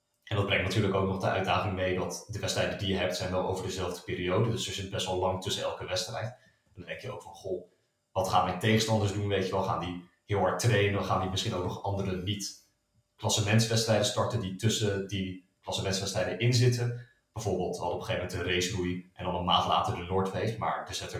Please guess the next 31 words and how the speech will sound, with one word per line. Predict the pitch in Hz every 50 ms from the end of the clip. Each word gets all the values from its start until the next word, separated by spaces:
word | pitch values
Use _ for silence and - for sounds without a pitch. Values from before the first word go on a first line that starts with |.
| 85 85
B | -
zat | - - -
daar | 87 82 80 82 - -
tussen. | - 95 - - - - - - _ _ _ _ _ _ _ _ _ _
Dan | - 85
zit | - - - -
je | -
toch | - - -
te | 113
denken, | 101 - - -
"Goh, | - - 117 - -
nou, | - - - - -
gaan | - - - -
zij | - - 90 87
de | -
Z | - - - - -
R | - - 85
B | 82
starten | - - 92 - 95 92
of | -
gaan | - 85 -
ze | - -
heel | - 98 95
hard | 92 92 -
trainen?" | - 107 98 98 98 98 104 - - _ _ _ _ _ _ _ _ _
Eh, | - 90 87
dat | 87 90 -
zijn | 117 -
allemaal | - 101 101 101 98
dingen | 101 107 104 101 92 95
die, | 98 98 98 98 98 - -